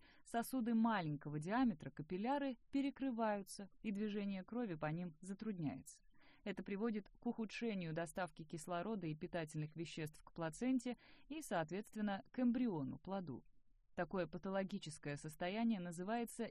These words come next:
ишемия. Его возникновение в головном мозге приводит к инсульту, в сердце — к инфаркту, в лёгких — к тромбоэмболии,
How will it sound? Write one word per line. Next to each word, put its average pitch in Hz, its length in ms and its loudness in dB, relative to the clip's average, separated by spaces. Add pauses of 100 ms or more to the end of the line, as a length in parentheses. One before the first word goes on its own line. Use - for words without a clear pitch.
(100)
ишемия. 208 760 0 (480)
Его 220 220 2
возникновение 185 720 -2
в 156 40 -4
головном 175 400 0
мозге 185 380 -2
приводит 151 420 -2
к - 80 -10
инсульту, 202 600 -2 (100)
в - 60 -12
сердце — 196 500 -4
к - 80 -2
инфаркту, 165 640 0 (260)
в 190 100 -6
лёгких — 226 480 0
к - 60 -14
тромбоэмболии, 170 920 2